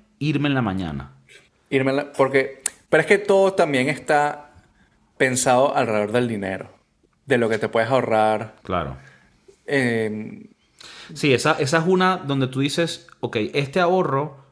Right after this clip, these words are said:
Speaker 1: no me hiere mi calidad de vida porque ya mi vacaciones empezó. Entonces, pararme temprano ese día más bien es de pinga porque estamos emocionados, vámonos de vacaciones.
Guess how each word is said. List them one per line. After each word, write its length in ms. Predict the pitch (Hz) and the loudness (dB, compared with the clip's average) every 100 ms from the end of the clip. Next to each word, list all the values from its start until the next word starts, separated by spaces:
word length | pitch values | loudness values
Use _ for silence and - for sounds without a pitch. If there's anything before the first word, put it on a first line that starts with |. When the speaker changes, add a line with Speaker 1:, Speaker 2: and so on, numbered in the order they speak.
| _ _ - | _ _ -8
Speaker 1:
no 280 | 110 113 | -4 -2
me 300 | 120 131 127 | 0 0 0
hiere 460 | 123 110 117 113 120 | -4 0 2 2 0
mi 100 | 117 | 0
calidad 320 | 110 101 95 | -2 -2 0
de 120 | 107 | 0
vida 280 | 113 110 107 | 0 0 -2
porque 220 | 113 98 | -4 -4
ya 100 | 92 | -2
mi 80 | 104 | 0
vacaciones 440 | 110 101 - 101 120 | 0 -2 -4 -2 -2
empezó. 540 | 107 82 - 110 85 _ | -2 -6 -4 -4 -4 _
Entonces, 380 | 80 - 104 | -14 -6 -6
pararme 460 | 107 - 92 98 113 | -6 -4 0 0 0
temprano 360 | 123 107 101 117 | 0 0 0 -2
ese 160 | 123 | -2
día 160 | 123 120 | 0 0
más 100 | 95 | 0
bien 120 | 101 | 0
es 80 | 107 | 0
de 80 | 107 | -2
pinga 300 | 113 113 98 | -2 -2 -2
porque 180 | 90 87 | -4 -6
estamos 260 | 92 98 | -6 -6
emocionados, 600 | 113 104 92 107 113 98 | -6 -6 -8 -6 -4 -4
vámonos 260 | 95 95 127 | -6 -6 -4
de 40 | 110 | -6
vacaciones. 460 | - - 98 85 | -8 -8 -10 -10